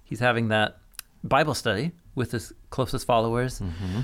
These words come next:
Speaker 1: And, uh, what he says is that, uh, the Torah, the prophets, and the Psalms, which is his shorthand for the whole collection of the Old
Speaker 2: Mm-hmm.
Speaker 1: Testament,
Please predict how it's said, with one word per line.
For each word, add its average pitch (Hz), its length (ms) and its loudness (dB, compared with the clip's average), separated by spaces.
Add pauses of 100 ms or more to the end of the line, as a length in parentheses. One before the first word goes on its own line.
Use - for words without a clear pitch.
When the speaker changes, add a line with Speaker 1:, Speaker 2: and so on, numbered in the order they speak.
(200)
Speaker 1:
And, 127 540 2
uh, 127 240 4
what 139 200 -2
he 143 80 2
says 180 500 2
is 127 400 -4
that, 117 500 -2
uh, 110 320 2
the 104 100 -4
Torah, 151 480 6
the 120 80 -4
prophets, 151 500 0
and 131 80 -2
the 117 60 -2
Psalms, 113 640 2
which 120 160 -6
is 113 140 -4
his 110 180 -2
shorthand 113 560 0
for 98 400 -2
the 123 100 -4
whole 110 120 -4
collection 104 600 -4 (100)
of 104 160 -2
the 120 60 -4
Old 107 140 -4
Speaker 2:
Mm-hmm. 120 80 -4
Speaker 1:
Testament, 104 460 -6